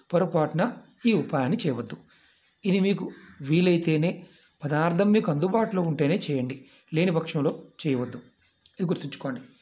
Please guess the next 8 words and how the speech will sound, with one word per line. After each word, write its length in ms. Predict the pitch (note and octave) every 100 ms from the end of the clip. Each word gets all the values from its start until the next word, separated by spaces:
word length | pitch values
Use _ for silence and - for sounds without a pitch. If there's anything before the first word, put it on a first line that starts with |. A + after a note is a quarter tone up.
| - -
ఈ 40 | G3
ఉపాయాన్ని 760 | F3 - A3 F#3+ D3 C#3+ C#3 - - _ _ - -
సాయంత్రం 560 | - D#3+ F#3 E3+ C#3 A#2+ - _ -
ఏడు 240 | D#3+ F#3+ F#3
గంటలు 280 | D3+ D#3
దాటిన 280 | E3+ D3 C#3+
తర్వాత 400 | C3+ B2+ F3 -
చేయాలి. 220 | C#3 B2+